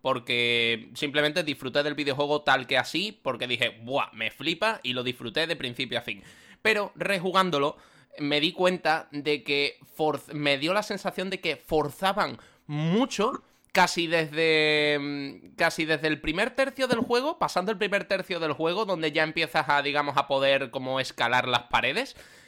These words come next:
forzaban mucho el hecho de, "Soy la única que tiene la suficiente capacidad como hacer algo. Yo soy la salvadora de todos, así que todos quedaos ahí pidiendo socorro, que yo voy a ir en vuestra ayuda".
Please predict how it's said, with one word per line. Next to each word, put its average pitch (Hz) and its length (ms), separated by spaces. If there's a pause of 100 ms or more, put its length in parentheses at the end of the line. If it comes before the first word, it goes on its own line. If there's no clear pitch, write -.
(160)
forzaban 170 540
mucho 214 300
el 185 80
hecho 202 260
de, 180 320 (200)
"Soy 190 440
la 147 240
única 254 560 (500)
que 180 160
tiene 185 520
la 170 280
suficiente 196 680
capacidad 170 560
como 190 180
hacer 175 220
algo. 120 380
Yo 165 280
soy 190 220
la 160 140
salvadora 160 540
de 147 120
todos, 233 420
así 165 200
que 160 120
todos 175 300
quedaos 165 380
ahí 170 340
pidiendo 156 480
socorro, 214 480
que 156 140
yo 170 160
voy 180 240
a 165 80
ir 160 140
en 143 120
vuestra 139 300
ayuda". 113 360